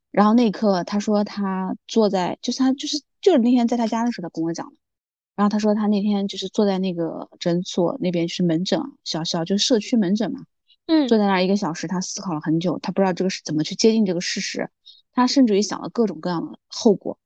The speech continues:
Speaker 1: 然后她想了想，冷静了一下，她决定就是第二天就是去南京省人民医去看一下嘛。
Speaker 2: 嗯。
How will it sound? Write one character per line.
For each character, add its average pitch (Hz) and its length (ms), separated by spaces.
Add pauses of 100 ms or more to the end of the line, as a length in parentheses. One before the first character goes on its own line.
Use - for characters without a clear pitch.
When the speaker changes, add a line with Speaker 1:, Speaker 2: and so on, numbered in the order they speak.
(280)
Speaker 1:
然 185 140
后 202 80
她 196 260
想 196 220
了 175 60
想， 165 200
冷 165 160
静 190 160
了 190 80
一 170 40
下， 160 160
她 190 100
决 160 140
定 180 180
就 180 100
是 175 140
第 196 100
二 185 140
天 185 180
就 185 120
是 175 120
去 - 180
南 165 200
京 185 260
省 156 240
人 170 140
民 196 80
医 - 20
去 - 180
看 285 220
一 202 40
下 185 140
嘛。 - 100 (460)
Speaker 2:
嗯。 294 260